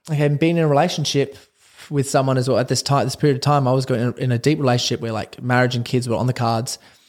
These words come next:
and basically said, "No, it's not what I wanted to do." And I had to, like, I was quite agreeable. I'm not so agreeable anymore. I was like, "No, that's not it. I'm not self-sacrificing myself. Like, this is my future timeline." She had her own future timeline, and we had to separate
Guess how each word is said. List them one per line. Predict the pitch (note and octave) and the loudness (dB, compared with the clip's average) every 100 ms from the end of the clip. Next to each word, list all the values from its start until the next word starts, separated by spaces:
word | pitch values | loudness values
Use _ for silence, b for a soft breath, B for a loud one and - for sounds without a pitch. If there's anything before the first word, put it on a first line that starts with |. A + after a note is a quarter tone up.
| b b - | b b -4
and | C3 A#2+ A#2+ A#2+ A#2+ A#2+ A#2+ A#2+ A#2+ A#2+ A#2 - | 0 2 4 2 2 2 2 2 2 0 -2 -6
basically | A#2 B2+ - C3+ D3 D3 D3 D3 D3+ | -4 -4 -4 -8 -2 0 2 2 0
said, | D3+ - D3+ D#3 D#3 D3+ | -2 -2 0 2 0 0
"No, | D#3+ F#3+ | 0 -2
it's | A2 - | -4 -14
not | C#3+ | -10
what | C#3 | -4
I | |
wanted | C#3 C#3 C#3 | -2 0 -2
to | C3+ | 0
do." | E3 D3+ - - | 0 -2 -8 -8
And | A#2+ | -2
I | A#2+ | 0
had | B2 B2 | 0 -2
to, | B2 | -2
like, | A#2+ - - B B - | -2 -4 -12 B B -8
I | |
was | B2 - | -8 -8
quite | - C#3 C3+ | -2 2 2
agreeable. | A#2+ B2 C#3+ D3 | 2 2 4 2
I'm | B2 | 2
not | B2 | 0
so | - A#2 | -2 -4
agreeable | A#2 A#2 A2+ A#2+ | -2 0 0 0
anymore. | A#2 A#2+ B2+ D3+ B | -2 -2 -2 -4 B
I | B B B _ | B B B _
was | C#3 | -8
like, | C#3 | 0
"No, | D#3+ | 2
that's | C#3+ C#3+ | 2 2
not | C#3 | 2
it. | C#3 | 2
I'm | A2+ A#2 | 0 0
not | B2+ | 2
self-sacrificing | - B2+ B2 - A#2+ A2+ B2+ | 2 2 2 0 0 0 0
myself. | A2 - G#2 - | -4 -2 -4 -4
Like, | - | -4
this | B2+ | -4
is | C3 | 0
my | A#2+ | 0
future | B2+ A#2+ C3 | 0 -2 0
timeline." | B2 B2+ B2+ C#3 B2+ A#2 - | 0 2 0 0 -2 -6 -6
She | B2 | 0
had | A#2 | 2
her | A2 | 2
own | A#2 | 0
future | - B2 A#2+ | -2 -4 -4
timeline, | B2 B2 B2 | -4 -2 -2
and | C3+ | -2
we | B2 | -2
had | B2 | 0
to | C3+ | 0
separate | G3 E3 - | 2 2 0